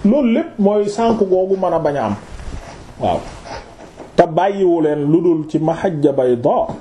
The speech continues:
lu leer nañ. Waaw. Kon mu ngi noonu. Waaw.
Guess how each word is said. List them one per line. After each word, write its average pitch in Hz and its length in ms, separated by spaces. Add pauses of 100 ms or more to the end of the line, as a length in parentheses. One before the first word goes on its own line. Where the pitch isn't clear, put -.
lu 135 140
leer 151 200
nañ. 190 380 (1400)
Waaw. 87 220 (920)
Kon 139 160
mu 165 120
ngi 208 160
noonu. 156 240 (1900)
Waaw. - 220